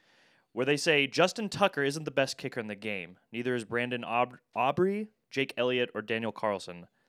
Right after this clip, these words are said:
The best kicker right now is whoever's lining up against Tennessee. With the combination of being a lesser team,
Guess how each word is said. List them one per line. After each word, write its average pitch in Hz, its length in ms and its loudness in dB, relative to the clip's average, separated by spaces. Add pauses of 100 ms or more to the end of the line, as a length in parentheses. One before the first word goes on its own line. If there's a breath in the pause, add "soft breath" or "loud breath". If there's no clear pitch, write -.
The - 60 -14
best 143 300 -2
kicker 147 260 -8
right 127 220 -2
now 110 320 -4 (140)
is 101 100 -10
whoever's 117 400 -4
lining 110 300 -6
up 107 120 -4
against 101 360 -10
Tennessee. 104 540 -12 (680)
With - 60 -14
the - 80 -14
combination 143 480 2
of 123 60 -6
being 123 160 0
a 113 40 -2
lesser 147 300 0
team, 110 520 -6